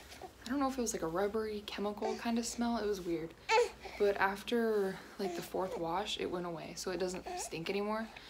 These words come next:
So I don't know what that was about or why it smells, but it does. The only thing about the washing machine that I do not <laughs> like is the hose, like, the drain hose. Today, actually,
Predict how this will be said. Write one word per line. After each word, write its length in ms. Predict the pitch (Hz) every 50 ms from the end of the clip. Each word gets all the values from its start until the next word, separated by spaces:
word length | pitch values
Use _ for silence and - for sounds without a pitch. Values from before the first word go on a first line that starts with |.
| - - - -
So 140 | - - 190
I 60 | 196
don't 120 | 226 240 220
know 80 | 214
what 180 | 196 185 185 185
that 140 | 175 147 -
was 140 | 185 185 185
about 280 | 175 190 185 180 175
or 160 | 160 151 156
why 200 | 160 160 165 165
it 120 | 160 - -
smells, 380 | - - 165 170 170 175 170
but 160 | 170 175 170 170
it 100 | - -
does. 280 | 175 151 139 151 160
The 40 | 175
only 120 | 233 247 233
thing 160 | - 202 190
about 200 | 180 185 175 170
the 80 | 170 175
washing 300 | 170 175 175 - 190 180
machine 300 | 175 - - 190 180 180
that 80 | 170
I 100 | 170 165 170 - 180 - 175
do 80 | 165 175
not 360 | 175 180 165 165 - - 190
<laughs> 80 | 170 185
like 320 | 185 190 190 196 196 - - - - - - - - - -
is 220 | 214 175 170 170
the 220 | - - 180 165
hose, 480 | 160 165 156 147 139 - 160 160 - - -
like, 160 | 175 170 165
the 100 | - 175
drain 360 | 170 - 175 170 165 165 160 156
hose. 460 | 156 156 - - - - - - - - - - - - - - - - - - - - - - -
Today, 600 | - - 214 180 165 202 208 247 226 196 185 180
actually, 760 | 170 175 175 170 - - - 190 180 175 170 170 185 208